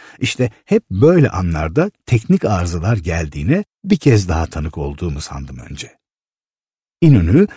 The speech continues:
soruyla uzaktan yakından en küçük bir ilintisi bile olmayan bambaşka bir konuda açıklama yaptı çünkü.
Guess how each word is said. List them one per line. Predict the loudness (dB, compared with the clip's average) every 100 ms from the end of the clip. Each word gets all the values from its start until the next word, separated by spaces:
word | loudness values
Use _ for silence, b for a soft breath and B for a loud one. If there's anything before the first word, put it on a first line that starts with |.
| B
soruyla | 0 4 6 6 6
uzaktan | 2 2 2 0 2 4
yakından | 4 2 0 2 0 2
en | 2 2
küçük | 0 -4 -2
bir | 0
ilintisi | 0 0 -2 -2 -4 -2
bile | -4
olmayan | 2 4 4 4 0 B B
bambaşka | 2 4 4 2 0 0
bir | 2
konuda | 2 2 0
açıklama | -4 -8 -6 -4
yaptı | -6 -8 -12
çünkü. | -14 -14 -16